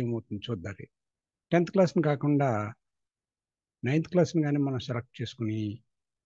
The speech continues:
మనం section select చేసుకుని, సబ్జెక్ట్‌ని select చేసుకుని, get data మీద క్లిక్ చేసామనుకోండి, చూడండి, "The screen is enabled for only tenth class pre-final exam marks entry" అని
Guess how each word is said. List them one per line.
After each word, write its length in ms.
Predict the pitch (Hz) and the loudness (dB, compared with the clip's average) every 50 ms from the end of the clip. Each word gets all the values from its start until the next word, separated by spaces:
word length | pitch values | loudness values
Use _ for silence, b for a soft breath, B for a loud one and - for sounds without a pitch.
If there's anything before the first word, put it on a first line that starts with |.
| _ _ _ _ - | _ _ _ _ -2
మనం 220 | 123 131 131 135 127 123 - 151 | 0 2 2 0 -2 -2 0 0
section 360 | 135 127 - - 185 170 143 - 151 | 0 2 4 6 6 6 6 6 4
select 260 | 127 120 - _ - - 123 | 0 0 -2 _ -6 -4 -4
చేసుకుని, 420 | 113 - - 117 110 110 113 117 117 117 123 - _ _ _ _ _ _ _ _ _ _ _ - | -4 -4 -4 -4 -2 -2 -2 -2 -2 -4 -6 -8 _ _ _ _ _ _ _ _ _ _ _ -8
సబ్జెక్ట్‌ని 600 | - - 160 147 131 131 185 175 - - 190 160 - - | 0 4 4 4 6 6 4 4 4 6 4 4 6 4
select 240 | 139 120 113 - - - | 2 -2 -2 -4 -6 -8
చేసుకుని, 420 | 120 107 - - 120 117 117 117 120 120 120 123 156 202 _ _ - 151 | -8 -8 -6 -6 -4 -2 -2 -2 -2 -2 -2 -4 -8 -10 _ _ 2 2
get 200 | 165 147 - 170 156 143 | 2 4 2 2 2 4
data 260 | 147 143 127 131 143 135 135 139 | 4 4 4 2 2 2 2 2
మీద 100 | 131 131 131 139 | 2 2 2 2
క్లిక్ 200 | 131 127 - - - | 0 0 0 -4 -2
చేసామనుకోండి, 720 | 127 113 - 135 123 113 113 107 107 - 120 110 101 95 101 - 147 | -2 -2 -2 -2 -2 -2 -2 -2 -2 -2 -2 -2 -2 -4 -2 0 2
చూడండి, 380 | 151 143 143 139 139 156 175 196 - _ _ _ _ _ _ _ | 4 4 4 4 4 4 2 0 -2 _ _ _ _ _ _ _
"The 120 | - 143 143 - | 0 2 2 2
screen 300 | - - 165 185 202 208 208 208 208 | 4 6 8 10 10 10 10 10 8
is 100 | 202 175 175 160 | 8 6 6 6
enabled 360 | 156 165 170 170 160 170 160 - 165 | 6 6 6 6 6 4 4 4 4
for 80 | 165 156 143 135 143 156 | 4 4 4 4 4 4
only 260 | 160 165 170 180 180 165 - | 6 6 4 4 2 0 0
tenth 200 | 151 143 139 127 - | -2 -4 -4 -4 -2
class 200 | - 165 175 160 - - - | 0 0 0 0 -2 -4 -4
pre-final 540 | 139 147 143 139 - 156 156 156 160 160 156 147 139 | -2 -2 0 0 0 0 0 2 0 0 0 0 -2
exam 360 | 127 117 117 120 147 151 160 160 147 139 | -2 -4 -2 -2 0 2 2 2 2 0
marks 260 | 135 139 131 - - 143 127 | 0 -2 -2 -2 -2 0 0
entry" 240 | 113 110 - 127 135 143 | 0 0 0 2 2 2
అని 140 | 147 160 | 4 2